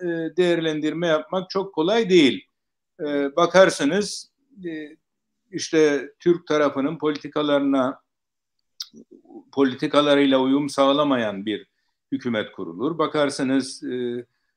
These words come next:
bir şekilde, e, tersi olabilir. Bilemiyoruz onu henüz. E, ama görünürde, e,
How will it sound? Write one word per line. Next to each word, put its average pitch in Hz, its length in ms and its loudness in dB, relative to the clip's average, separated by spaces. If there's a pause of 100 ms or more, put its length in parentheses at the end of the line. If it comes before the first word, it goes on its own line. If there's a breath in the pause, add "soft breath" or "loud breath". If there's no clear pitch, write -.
(160)
bir 139 220 0
şekilde, 123 840 -2 (140)
e, 123 280 -8
tersi 123 440 -2
olabilir. 107 540 -4
Bilemiyoruz 147 600 4
onu 101 200 -6
henüz. 104 540 -4 (600)
E, 180 200 -4
ama 208 260 2
görünürde, 185 880 4 (360)
e, 156 380 -4